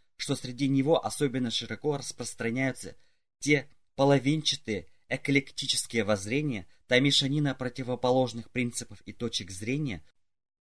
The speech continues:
то стремление подниматься на словах в превыспренние области и затушевывать фразами конфликты исторических групп населения, то есть конфликт между капиталом и трудом».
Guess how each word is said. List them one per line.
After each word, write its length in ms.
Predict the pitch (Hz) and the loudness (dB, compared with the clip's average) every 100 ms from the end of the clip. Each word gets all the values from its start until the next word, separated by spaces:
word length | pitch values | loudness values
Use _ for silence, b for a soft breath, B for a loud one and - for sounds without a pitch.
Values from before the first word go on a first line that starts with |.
| _ _ | _ _
то 100 | 160 | 2
стремление 540 | 160 143 131 147 147 | 2 2 2 4 4
подниматься 560 | - 127 127 127 127 120 | 2 0 2 4 4 2
на 60 | 117 | -2
словах 500 | - 117 127 123 - | 0 4 4 4 -4
в 40 | |
превыспренние 760 | 120 123 165 - 127 117 113 113 | -2 2 2 0 0 2 2 4
области 640 | 120 139 131 - - - | 2 4 0 -2 -8 -8
и 160 | 95 104 | -8 -6
затушевывать 640 | 113 127 - 139 127 117 | -6 -4 -4 -2 0 -2
фразами 560 | - 117 127 110 107 - b - | 0 2 2 0 -6 -8 b -8
конфликты 640 | 120 110 117 143 - 123 | -6 -4 -4 -6 -6 -8
исторических 680 | 123 - 117 104 - - 95 | -6 -8 -6 -8 -8 -10 -10
групп 200 | 82 90 | -10 -10
населения, 580 | 110 104 95 85 80 78 _ _ _ _ _ - | -8 -6 -6 -8 -10 -14 _ _ _ _ _ -4
то 80 | |
есть 120 | 123 - | -4 -2
конфликт 480 | 127 117 135 170 - | -6 -6 -6 -8 -6
между 340 | 107 110 101 | -6 -4 -6
капиталом 520 | - - - 131 123 | -12 -12 -6 -6 -6
и 20 | |
трудом». 360 | - 104 80 71 | -10 -10 -10 -14